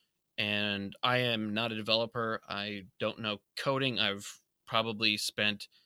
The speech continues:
uh, probably about twenty hours doing some very basic Python type stuff through YouTube videos.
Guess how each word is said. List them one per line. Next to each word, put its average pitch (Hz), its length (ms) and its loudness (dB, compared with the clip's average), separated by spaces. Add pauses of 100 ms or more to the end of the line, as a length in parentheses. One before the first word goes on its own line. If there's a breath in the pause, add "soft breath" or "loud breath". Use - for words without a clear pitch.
(240 soft breath)
uh, 101 160 -6
probably 107 220 -2
about 98 180 -2
twenty 104 320 -2
hours 98 240 0
doing 101 160 -4
some 98 220 -8
very 101 320 -4
basic 98 340 -8 (100)
Python 98 480 -10
type 92 200 -8
stuff 101 260 -4
through 104 80 -10
YouTube 104 420 -6
videos. 98 280 -4